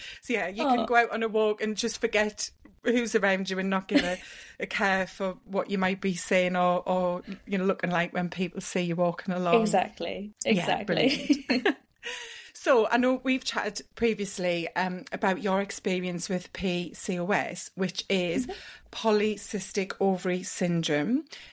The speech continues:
Speaker 1: It's something that I definitely haven't had a lot of experience with. So to kick us off, can you just break down what that is and share a bit
Speaker 2: Mm-hmm.
Speaker 1: about how you came to know that you had that?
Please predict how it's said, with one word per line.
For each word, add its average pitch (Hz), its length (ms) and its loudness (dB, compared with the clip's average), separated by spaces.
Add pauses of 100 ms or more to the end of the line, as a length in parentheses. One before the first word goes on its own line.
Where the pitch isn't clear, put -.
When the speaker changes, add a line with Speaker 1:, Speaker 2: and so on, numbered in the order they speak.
Speaker 1:
It's - 160 -6
something 254 400 8
that 202 320 -2
I 202 220 2 (280)
definitely 233 520 0
haven't 233 320 0
had 226 220 0
a 233 40 0
lot 233 200 0
of 254 100 -6
experience 254 800 0
with. 285 340 2 (640)
So 202 600 4 (180)
to - 120 -2
kick - 220 -8
us 190 200 0
off, 170 420 2
can 220 240 4
you 226 80 6
just 208 460 2
break 196 320 2
down 185 640 2
what 202 220 2
that 190 180 4
is 185 400 0
and 180 180 -2
share 185 340 4
a 185 60 2
bit - 120 4
Speaker 2:
Mm-hmm. 269 80 6
Speaker 1:
about 185 340 -2
how 185 640 0
you 190 320 0
came 185 320 -2
to 202 160 0
know 185 120 2
that 220 200 -2
you 208 80 -6
had 214 300 -2
that? 269 460 0